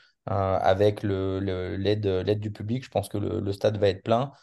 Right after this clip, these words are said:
Euh, je pense que ça va être une, une belle fête. Je pense que ce, ce ma-, ce match de, ce match d'entrée, est, à mon avis, est pour nous. Euh,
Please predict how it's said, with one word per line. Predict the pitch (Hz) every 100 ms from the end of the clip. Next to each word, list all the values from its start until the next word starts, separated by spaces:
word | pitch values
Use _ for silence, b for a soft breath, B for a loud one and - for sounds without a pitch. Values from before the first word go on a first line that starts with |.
| b -
Euh, | 92 98 95
je |
pense | - 104
que | -
ça | 101
va | 98
être | 92 -
une, | 104 104 101
une | 107 104
belle | 104
fête. | 98 123 127
Je | -
pense | 113
que | - 104 101 101 104 B B B
ce, | - 107 104 101
ce | -
ma-, | 107 113
ce | - 110
match | 120 123 -
de, | 113 104
ce | 101 110
match | 113
d'entrée, | 113 110 120 135 120
est, | 107 104
à | -
mon | 104 101
avis, | 113 117
est |
pour | 107 95
nous. | 110 127 156 b b -
Euh, | 98